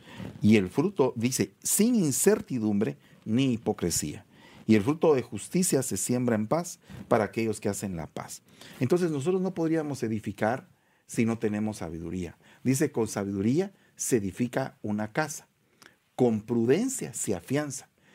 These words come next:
y con conocimiento se llenan las cámaras de los tesoros". Entonces, no podríamos ni siquiera llegar a tener tesoros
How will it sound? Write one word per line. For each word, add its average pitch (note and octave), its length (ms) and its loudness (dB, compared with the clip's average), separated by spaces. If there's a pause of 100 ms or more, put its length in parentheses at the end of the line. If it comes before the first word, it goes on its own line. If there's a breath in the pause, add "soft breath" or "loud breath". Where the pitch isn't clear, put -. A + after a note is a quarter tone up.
(260 soft breath)
y A#2 140 4
con A2+ 280 0
conocimiento A2 1080 -2
se G2+ 220 -4
llenan C3 420 -2
las F#2 200 -6
cámaras B2 520 -4 (360 loud breath)
de G2+ 180 4
los F#2 220 -6
tesoros". - 600 -8
Entonces, E3+ 400 0 (380 loud breath)
no F3 220 2
podríamos G3 480 -2
ni C3+ 80 -2
siquiera F3 360 0
llegar D3+ 360 0
a E3 100 -6
tener D3 400 -4 (240 soft breath)
tesoros F3 760 -2